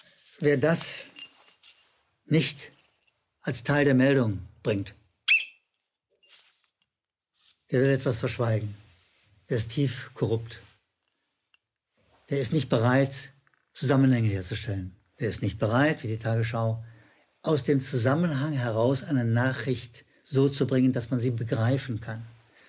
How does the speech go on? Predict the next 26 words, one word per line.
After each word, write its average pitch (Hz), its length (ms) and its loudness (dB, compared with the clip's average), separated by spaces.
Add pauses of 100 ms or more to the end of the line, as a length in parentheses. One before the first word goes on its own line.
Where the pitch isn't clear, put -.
(300)
Da 147 80 2
wird 151 120 2
ein, 123 200 4 (500)
ein 113 440 0 (140)
netter 135 420 0 (300)
Kontrollrat 135 960 2 (720)
gemeldet, 127 600 2
den 127 120 4
es 117 160 -2
vielleicht 101 420 -4 (580)
demnächst 107 400 0
mal 107 160 0
gibt 147 300 -2 (160)
für 139 200 -2
Abhöraktionen. 135 880 0 (240)
Kann 123 240 0
sein, 107 280 0
dass 92 160 -8
es 95 80 -8
nützlich 113 360 -2
ist, 110 200 -4 (160)
vermag 117 300 0
ich 110 100 -2
nicht - 280 -6
zu 113 120 -6
beurteilen. 113 420 -6